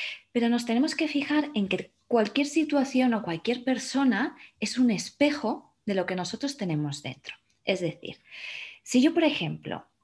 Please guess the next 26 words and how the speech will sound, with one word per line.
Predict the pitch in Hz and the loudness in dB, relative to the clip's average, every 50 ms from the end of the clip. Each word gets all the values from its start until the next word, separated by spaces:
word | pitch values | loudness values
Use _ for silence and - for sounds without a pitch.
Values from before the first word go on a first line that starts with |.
| _ _ - | _ _ -4
em, | - 214 208 208 208 202 202 202 202 202 196 190 180 170 175 _ _ _ _ _ _ _ - - - | 0 0 2 2 2 2 0 0 -2 -2 -4 -6 -8 -10 -14 _ _ _ _ _ _ _ -14 -6 -4
me | 226 214 220 | -2 -2 0
pongo | 208 214 214 220 226 220 | -2 -2 -2 -2 -2 -4
tensa, | 220 220 214 214 208 202 - - 233 247 254 254 - - - - _ _ - | -4 -4 -4 -4 -4 -4 -6 -6 -4 -4 -6 -6 -10 -18 -20 -20 _ _ -10
em, | 202 190 185 180 175 170 165 165 160 156 151 151 156 | -8 -6 -6 -6 -6 -8 -8 -10 -10 -10 -12 -12 -12
vamos | - 175 190 202 - | -10 -8 -8 -6 -4
a | 214 220 | -4 -4
ir | 214 202 | -2 -2
entrando | 196 190 190 202 202 196 196 | -4 -4 -4 -4 -4 -4 -4
un | 185 185 | -4 -4
poquito | 190 180 180 196 190 - 185 175 175 170 165 165 - _ _ _ _ _ - | -4 -4 -4 -6 -4 -4 -2 -2 -2 -4 -6 -8 -12 _ _ _ _ _ -10
en | - 190 185 180 175 | -8 -8 -8 -8 -10
faena, | - 175 175 175 185 190 196 214 233 254 262 - - - - - - - - - _ _ _ _ _ | -8 -8 -6 -6 -6 -4 -4 -2 -2 -4 -4 -8 -16 -20 -18 -18 -18 -18 -20 -20 _ _ _ _ _
cuando | - 208 208 208 202 | -2 0 2 2 0
discuto | 208 - - 254 262 285 285 | 0 -2 -2 -4 -4 -2 -2
con | 262 240 208 | 0 0 0
mi | 185 175 | -2 -2
padre | 175 190 190 190 175 170 165 - - _ _ _ _ _ _ _ _ _ _ _ _ _ _ _ _ _ _ _ _ _ _ _ _ _ _ _ _ _ - | -2 -2 0 0 -2 -4 -8 -12 -16 _ _ _ _ _ _ _ _ _ _ _ _ _ _ _ _ _ _ _ _ _ _ _ _ _ _ _ _ _ -18
o | 165 | -12
cuando | - 185 175 170 | -8 -8 -6 -6
discuto | 170 160 - - 170 160 170 | -8 -10 -10 -10 -8 -8 -6
con | 165 165 151 | -4 -2 -2
mi | 147 143 143 | -2 -2 -2
madre. | 165 208 247 208 165 - - - - _ _ _ _ _ _ _ _ _ _ _ _ _ _ _ - - 160 156 - - _ 98 98 - _ _ _ _ _ _ _ _ _ _ _ _ _ _ _ _ _ - | 0 0 0 0 -2 -6 -12 -16 -20 _ _ _ _ _ _ _ _ _ _ _ _ _ _ _ -20 -20 -20 -20 -20 -20 _ _ -20 -20 _ _ _ _ _ _ _ _ _ _ _ _ _ _ _ _ _ -8
Y | 214 196 | -8 -6
entonces, | 180 180 175 170 175 240 269 269 - - _ | -6 -6 -6 -6 -4 -6 -6 -6 -8 -14 _